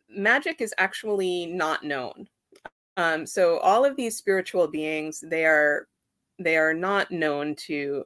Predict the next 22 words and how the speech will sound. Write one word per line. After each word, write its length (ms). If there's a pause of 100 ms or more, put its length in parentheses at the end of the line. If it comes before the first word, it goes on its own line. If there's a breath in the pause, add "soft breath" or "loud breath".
normal 440
human 220
beings. 320 (240 loud breath)
Normal 280
human 260
beings 320
don't 200
use 140
magic, 480
don't 180
believe 220
in 100
magic. 440 (100)
Um, 240
they're 120
using 560
guns 600
and, 340
you 100
know, 140
warships 680
and 240